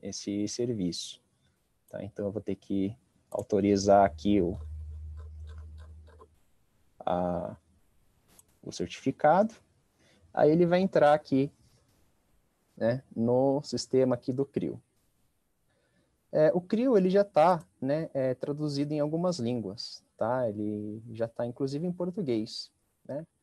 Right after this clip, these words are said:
É, como eu vou ensinar a mexer aqui no sistema do registro B R, tá? Eu vou deixar os dois sistemas em português, né? É, porque aí vocês vão conseguir ver, né, a, como que a gente faria, né, aqui no nosso sistema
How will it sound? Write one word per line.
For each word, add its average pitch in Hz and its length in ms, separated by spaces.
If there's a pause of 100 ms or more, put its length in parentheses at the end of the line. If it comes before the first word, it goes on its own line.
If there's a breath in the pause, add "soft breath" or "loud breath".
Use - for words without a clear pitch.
(580)
É, 147 180
como 254 220
eu 269 60
vou 226 120
ensinar 135 380
a 123 40
mexer 120 300
aqui 117 260
no 135 140
sistema 110 420
do 104 80
registro 95 420
B 95 120
R, 113 320
tá? 127 280
Eu 143 60
vou 160 140
deixar 165 280
os 147 120
dois 139 160
sistemas 120 400
em 120 60
português, 117 840 (180)
né? 123 160 (760)
É, 123 300
porque - 200
aí 127 60
vocês 139 300
vão 139 120
conseguir 131 440
ver, 113 300 (160)
né, 113 400
a, 98 680
como 147 200
que - 100
a 143 40
gente 139 180
faria, 123 640
né, 120 240
aqui 139 320
no 147 120
nosso 131 260
sistema 120 680